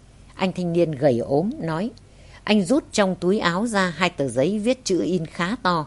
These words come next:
và đọc: "Mặt trận dân tộc giải phóng miền Nam Việt Nam xử tội hai tên chỉ điểm." Anh Tòng và người thanh niên cao to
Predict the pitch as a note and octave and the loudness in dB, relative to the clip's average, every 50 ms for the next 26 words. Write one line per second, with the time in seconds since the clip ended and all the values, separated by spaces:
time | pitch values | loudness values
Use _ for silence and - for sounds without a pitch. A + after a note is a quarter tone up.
0 | - - C#3+ C#3+ C3 B2 B2+ A2 - - - - - - - - - - - - | -6 -4 -4 -2 -2 -2 -2 -4 -6 -8 -20 -20 -20 -20 -20 -20 -20 -20 -20 -20
1 | - - - F3 F#3 F#3 - - G3+ D#3 C#3+ E3 F3+ A3 G#3 F3+ - E3+ C3+ - | -20 -12 -4 -2 -2 0 2 2 2 2 2 2 2 2 2 4 4 2 2 2
2 | - - D#3+ C#3+ A#2+ - - D3+ D3 G3+ C4+ C#4+ G#3 E3+ C3+ C#3 E3 F3 F3 D#3 | 0 -2 -2 -2 -2 -2 -2 -2 -2 0 0 0 2 0 0 0 0 0 0 0
3 | D3 D3 - - B2+ D#3+ E3+ E3 D#3 - - - - - - - - G3+ D3+ C#3 | 0 -2 -2 -2 -2 -2 -2 -2 -4 -8 -16 -20 -16 -10 -4 0 2 2 2 4
4 | - D#3+ D#3 F2 D#3+ D#3+ G3 F#3+ F#3 - F#3+ F3 - - - C#3 A2+ C3+ C#3+ A2+ | 4 4 4 2 0 -2 -2 -2 0 0 0 0 0 -2 -2 -2 0 2 0 0
5 | E2+ D#2+ - - - - - - - - - - - - - - - G3+ G#3 F3+ | 0 -4 -12 -20 -20 -20 -20 -20 -20 -20 -20 -20 -20 -20 -10 -4 -2 -2 -2 0
6 | - - F3+ E3 D#3 C#3+ C3 C#3 C#3+ C#3 C#3 D3 C#3+ C#3+ - F#3+ F#3+ F#3 F#3 F#3 | 0 2 2 2 2 0 -2 -2 -2 0 0 0 0 -2 -2 -2 -2 -2 -2 -2
7 | F3+ F3 - F3+ F3 E3 - F3 F3 E3+ D#3+ | -2 -2 -2 -2 -2 -2 0 0 0 0 0